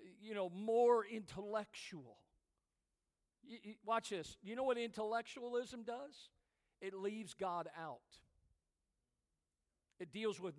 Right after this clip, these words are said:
man's intellect. And, and to be less, uh, some of you might not like the word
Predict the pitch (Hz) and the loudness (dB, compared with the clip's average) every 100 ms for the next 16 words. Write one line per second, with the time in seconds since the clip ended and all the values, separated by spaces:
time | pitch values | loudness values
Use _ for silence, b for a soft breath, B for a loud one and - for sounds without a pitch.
0 | 170 190 220 196 151 131 131 - - 160 | -6 -4 -2 -2 -4 -8 -14 -18 -12 -12
1 | - 147 120 - _ - _ _ _ _ | -10 -10 -10 -16 _ -20 _ _ _ _
2 | _ _ _ _ _ _ _ _ _ _ | _ _ _ _ _ _ _ _ _ _
3 | _ _ _ 202 208 220 190 127 _ _ | _ _ _ -12 -8 -8 -8 -14 _ _
4 | _ _ _ _ _ _ _ _ _ _ | _ _ _ _ _ _ _ _ _ _
5 | - 196 202 185 214 214 - 185 - 170 | -12 -8 -4 2 2 2 -2 -14 -12 -12
6 | - - 214 202 175 196 196 202 202 - | -12 -8 -6 -6 -8 -4 -4 -2 -6 -6
7 | 190 240 226 175 139 | -4 -4 -6 -8 -8